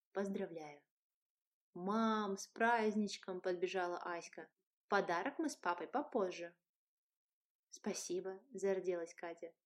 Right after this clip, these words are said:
«Да не надо подарков, чего уж». Это была традиция. Ее поздравляли, а она отказывалась от даров.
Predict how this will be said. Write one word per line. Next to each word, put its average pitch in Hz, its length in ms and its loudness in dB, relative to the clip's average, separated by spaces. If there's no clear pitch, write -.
«Да 196 160 0
не 214 140 8
надо 254 240 6
подарков, 214 420 -4
чего 196 280 -4
уж». - 200 -8
Это 226 280 -2
была 202 280 0
традиция. 165 680 -8
Ее 185 200 0
поздравляли, 175 880 -2
а 165 200 -6
она 202 280 -6
отказывалась 190 800 -6
от 165 80 -14
даров. 156 340 -10